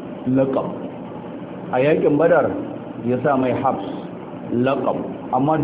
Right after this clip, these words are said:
duk waɗannan lokutan da aka sa wannan suna, ai tuni Hafsa tana da sunanta ai. Hafsa tana da sunanta, sai dai ya so a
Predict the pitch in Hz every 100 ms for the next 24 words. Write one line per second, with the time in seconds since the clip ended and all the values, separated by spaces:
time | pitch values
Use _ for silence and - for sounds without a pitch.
0 | - 214 220 196 185 175 170 165 160 151
1 | 151 156 156 147 147 151 143 147 180 151
2 | 151 151 135 101 127 104 104 113 117 95
3 | 87 - - - - - - - - -
4 | - 139 151 139 139 117 98 120 117 117
5 | 113 131 135 143 143 147 151 156 156 -
6 | - - - - 127